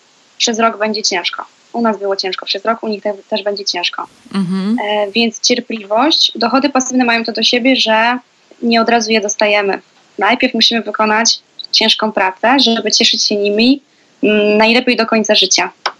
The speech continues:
Speaker 1: E, więc osoby, które mają cierpliwość i są gotowe na tą ciężką pracę przez rok. E, przy czym myślę, że osoby zaradne na pewno.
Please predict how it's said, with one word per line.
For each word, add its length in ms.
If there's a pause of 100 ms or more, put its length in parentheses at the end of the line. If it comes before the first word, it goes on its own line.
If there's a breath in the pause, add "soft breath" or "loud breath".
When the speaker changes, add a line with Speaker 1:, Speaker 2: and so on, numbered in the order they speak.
(1120 loud breath)
Speaker 1:
E, 160
więc 320
osoby, 320
które 220
mają 240
cierpliwość 460
i 40
są 260
gotowe 500
na 100
tą 160
ciężką 380
pracę 260
przez 220
rok. 340 (800 loud breath)
E, 200
przy 220
czym 420 (560)
myślę, 220
że 140
osoby 320
zaradne 640
na 120
pewno. 400